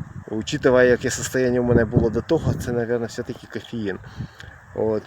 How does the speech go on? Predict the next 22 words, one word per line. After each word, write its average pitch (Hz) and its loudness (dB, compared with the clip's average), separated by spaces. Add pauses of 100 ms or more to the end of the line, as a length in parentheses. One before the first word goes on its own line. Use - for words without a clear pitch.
плюс 123 -4 (100)
це - -8
саме, 107 -2 (180)
вина 160 8
я 110 8
багато 107 -2
випив 120 -4
вчора, 123 -6
вино 123 2
дуже 117 -2
вкусне 104 -4
було, 110 -2
я 113 2
шістсот 110 -6
грам 107 -2
завалив. 107 2
<laughs> - -6 (1500)
А, 101 2 (640)
ще - 2
й 175 6
від 156 0
того 131 8